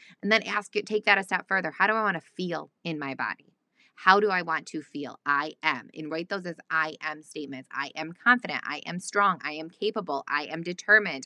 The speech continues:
I am healthy. I am someone who," using statements like that. What feels good to you? And then also ask yourself,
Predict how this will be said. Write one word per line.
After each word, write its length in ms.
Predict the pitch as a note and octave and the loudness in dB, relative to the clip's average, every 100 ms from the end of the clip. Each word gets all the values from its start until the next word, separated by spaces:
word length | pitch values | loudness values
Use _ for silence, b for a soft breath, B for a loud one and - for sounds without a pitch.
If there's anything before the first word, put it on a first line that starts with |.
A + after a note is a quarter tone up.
| - | -2
I 260 | D3 D3+ - | 0 0 -2
am 260 | D#3 D#3+ F3 _ - | -2 -2 -10 _ 0
healthy. 420 | A#3 A#3+ D#3+ - B B B | 0 0 -6 -8 B B B
I 180 | D#3 F#3+ - | 8 8 4
am 200 | G3 F#3+ | -6 -6
someone 460 | G3+ G3 G3+ F#3+ - | -8 -8 -8 -10 -10
who," 300 | C#4 C4+ - _ _ | -8 -8 -10 _ _
using 400 | F3 G3+ G#3+ A3 | -10 -8 -6 -8
statements 400 | G3+ F#3 E3+ F3 | -8 -8 -8 -8
like 160 | E3 F3 | -8 -4
that. 180 | - - | -6 -6
What 360 | D#3+ E3 F#3+ - _ | -14 -2 0 0 _
feels 360 | F#3+ F#3 F3 E3+ | -8 -6 -6 -6
good 240 | F3+ F3 | -6 -6
to 120 | - | -8
you? 120 | D#3 - - _ b b b | -12 -14 -16 _ b b b
And 120 | A3 | 2
then 100 | C4+ | 6
also 360 | D4+ A#3 - F#3 | 6 4 0 -2
ask 260 | - E3 - | 0 0 0
yourself, 340 | F3 E3+ E3 | -6 -4 -4